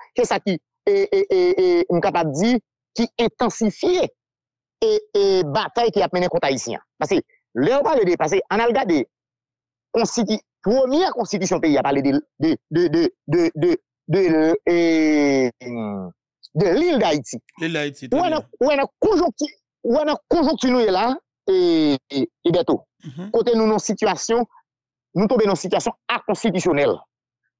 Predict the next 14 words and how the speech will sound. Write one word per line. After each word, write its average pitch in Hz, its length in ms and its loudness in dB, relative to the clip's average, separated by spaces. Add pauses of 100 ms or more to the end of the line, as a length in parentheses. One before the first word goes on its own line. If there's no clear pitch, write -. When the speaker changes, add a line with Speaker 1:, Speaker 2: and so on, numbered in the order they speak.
(600)
Speaker 1:
Eh 302 60 0
bien, 233 160 0 (400)
pour 349 140 2
nous 370 80 4
sortir 254 400 0
dans 202 260 0
une 208 60 2
situation 185 680 -2 (120)
inconstitutionnelle, 147 840 -2 (440)
nous 214 120 2
qu'à 240 180 -2
rétablir 226 520 0
n'importe 202 480 0 (140)
quelle 180 120 0